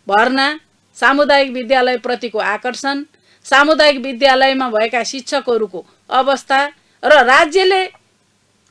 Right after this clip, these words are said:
ध्यान पुर्याउन नसकेका विषयमा चर्चा गरेका छौँ। यसले शिक्षकको मात्रै होइन, समुदायको ध्यान आक्र-, आकर्षित गराउनका लागि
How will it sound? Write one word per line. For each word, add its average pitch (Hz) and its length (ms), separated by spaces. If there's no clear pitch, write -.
ध्यान 247 240
पुर्याउन 247 480
नसकेका 269 440
विषयमा 214 500
चर्चा 240 380
गरेका 254 380
छौँ। 302 260
यसले 302 480
शिक्षकको 339 560
मात्रै 269 340
होइन, 302 440
समुदायको 311 680
ध्यान 226 260
आक्र-, 277 520
आकर्षित 277 460
गराउनका 240 600
लागि 226 360